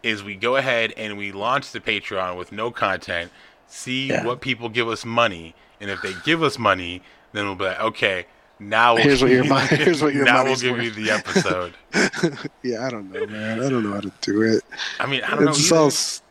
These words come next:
Speaker 2: silly. It's all just dumb.
Speaker 1: It's, if
Speaker 2: Everything
Speaker 1: you,
Speaker 2: we
Speaker 1: it's one of those things where if you think about it, like, at first, it's like, "Oh, yeah, that seems like right," 'cause I think the most we're act-,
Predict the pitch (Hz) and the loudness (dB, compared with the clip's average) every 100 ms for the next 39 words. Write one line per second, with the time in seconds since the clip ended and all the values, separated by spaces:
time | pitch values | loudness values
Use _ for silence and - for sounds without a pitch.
0 | _ _ - 117 117 120 120 120 - - | _ _ -4 0 0 0 -2 -4 -10 -12
1 | - 143 123 107 - 101 104 107 113 _ | -6 -4 -4 -6 -10 -8 -8 -10 -14 _
2 | - 117 - 151 127 104 101 95 - _ | -8 -8 -4 -2 -2 -2 0 -2 -4 _
3 | _ _ - 143 143 190 175 160 175 147 | _ _ -8 -6 -4 -4 -4 -4 -4 -4
4 | 135 117 127 165 170 143 139 127 123 120 | -4 -6 -10 -8 -8 -8 -8 -8 -8 -8
5 | - 147 131 - 127 180 175 135 170 165 | -4 -4 -6 -10 -8 -4 -4 -4 -6 -8
6 | 135 117 101 - - - 104 107 123 123 | -6 -6 -8 -16 -20 -12 -10 -6 -4 -4
7 | 156 139 123 120 123 123 107 107 110 | -4 -8 -6 -4 -6 -6 -6 -4 -4